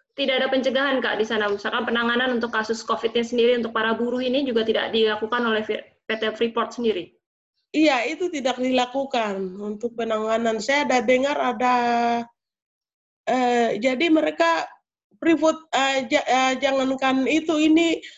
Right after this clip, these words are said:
Speaker 2: kebijakan pemerintah pun Freeport tidak taati kan.
Speaker 1: Hmm.
Speaker 2: Seperti himbauan bupati ba-, untuk lockdown bandara, tapi chopper pesawat Airbus milik Freeport masih beroperasi.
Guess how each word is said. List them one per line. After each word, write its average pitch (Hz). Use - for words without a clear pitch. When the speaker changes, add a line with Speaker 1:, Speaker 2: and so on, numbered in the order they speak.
Speaker 2:
kebijakan 285
pemerintah 277
pun 415
Freeport 392
tidak 262
taati 247
kan. 220
Speaker 1:
Hmm. 254
Speaker 2:
Seperti 240
himbauan 262
bupati 254
ba-, 220
untuk 285
lockdown 262
bandara, 220
tapi 285
chopper 277
pesawat 269
Airbus 277
milik 262
Freeport 320
masih 269
beroperasi. 233